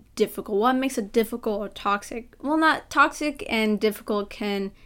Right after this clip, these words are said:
I don't think should be used in the same sentence, but sometimes it can be used in the same sentence. And what, so what makes someone difficult?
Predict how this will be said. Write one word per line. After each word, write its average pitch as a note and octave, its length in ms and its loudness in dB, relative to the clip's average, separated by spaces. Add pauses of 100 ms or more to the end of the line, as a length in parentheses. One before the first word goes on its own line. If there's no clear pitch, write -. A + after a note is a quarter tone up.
(320)
I - 100 2
don't B3+ 160 4
think C4 160 2
should A#3+ 180 0
be A3 80 2
used G3+ 320 2
in G3+ 100 -2
the F#3 60 -4
same F#3+ 300 -4
sentence, - 460 -6
but - 180 -10
sometimes A#3 540 -2
it G3+ 140 -2
can G3+ 340 -4
be G3 80 -4
used - 340 -6
in - 100 -8
the - 40 -14
same - 160 -12
sentence. - 380 -12 (480)
And A#3 540 2
what, D4 280 4
so E4+ 160 2
what F4 180 6
makes C#4 280 4
someone A3 340 2
difficult? - 540 -6